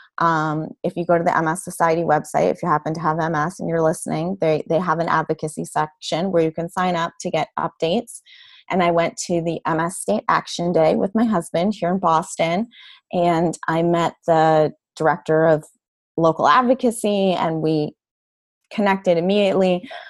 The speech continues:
I had no idea what to expect that day, and I was really rather nervous, but everyone was super nice and welcoming. They sent us off in small groups to talk to senators and their staff, um, about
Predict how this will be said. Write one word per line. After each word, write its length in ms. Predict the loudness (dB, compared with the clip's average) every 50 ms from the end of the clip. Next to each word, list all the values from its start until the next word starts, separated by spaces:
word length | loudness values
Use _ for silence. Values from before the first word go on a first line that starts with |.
| -20 -8 _ 2
I 380 | 4 6 6 4 4 2 -2 -6 _ _ _ _ _ -10 -10
had 300 | -4 0 2 2 2 4
no 160 | 4 4 4
idea 200 | 6 6 6 6
what 180 | 6 4 4
to 100 | 2 0
expect 580 | -4 -4 -4 -6 -2 0 0 0 0 -2 -8 -14 -8 -2
that 240 | 2 2 4 4
day, 140 | 4 4 4
and 160 | 4 4 4
I 100 | 4 4
was 140 | 4 2 2
really 300 | 2 4 6 6 6 6
rather 360 | 6 6 4 4 4 2 2
nervous, 560 | 2 2 2 2 4 2 2 2 0 -6 -16 -18 _ -20 -20 -20 -20 -20 _ _
but 340 | 4 6 6 6 6 4 0 _ _ _ _ _ _ _ _ _ 0
everyone 420 | 0 2 2 4 4 4 2 2 0
was 160 | -4 -6 -6
super 280 | -8 -6 -4 -4 -4
nice 260 | -2 -2 -4 -4 -4 -6
and 140 | -4 0
welcoming. 640 | 0 0 0 0 -2 -4 -4 -2 -2 -4 -4 -6 -10 -14 -20 -20 _ -4
They 80 | -2 -2
sent 260 | -2 0 0 0 0
us 160 | 0 0 2
off 280 | 2 4 4 4 2 -2
in 100 | -6 -6
small 360 | -6 -4 -2 0 2 2 2
groups 520 | 0 0 0 0 0 0 -4 -10 -14 -14 -12 -10 -6
to 420 | -4 -2 -2 -2 -2 -4 -6 -8 -10 _ _ _ _ _ _ -6
talk 320 | 2 4 4 4 2 0 -6 -6
to 340 | -2 0 0 0 0 -4 -6
senators 640 | -6 -2 0 2 4 4 4 4 4 4 4 2 0
and 240 | -2 -4 -2 0 0
their 100 | 0 -2
staff, 520 | -2 -2 0 2 2 2 2 2 0 -2 -6 _ _ -4
um, 420 | -2 0 0 0 0 -2 -2 -4 -2 -4
about 540 | -4 -2 2 4 4 6 6 6 4 2